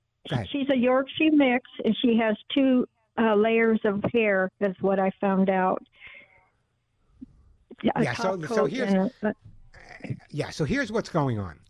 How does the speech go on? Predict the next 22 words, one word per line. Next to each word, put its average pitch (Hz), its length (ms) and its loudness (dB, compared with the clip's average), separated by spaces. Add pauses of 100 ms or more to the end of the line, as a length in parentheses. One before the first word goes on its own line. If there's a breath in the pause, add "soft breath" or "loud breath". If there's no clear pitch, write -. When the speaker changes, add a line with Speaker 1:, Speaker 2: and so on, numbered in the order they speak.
(340 soft breath)
Speaker 1:
There's 170 200 0
many, 247 300 0
many 196 320 -2
reasons 143 460 2
why 131 180 0
dogs 143 400 0
will 135 320 0
chew 165 320 2
or 135 200 0
lick 123 260 -4
on 110 180 -8
themselves, 104 500 -8
especially 170 460 -4
their 123 180 -2
paws. 92 500 -10 (600 soft breath)
And 165 240 -4
one 247 160 -2
of 254 80 -4
the 208 80 2
reasons 151 360 2
could 131 220 -2
be 113 180 -10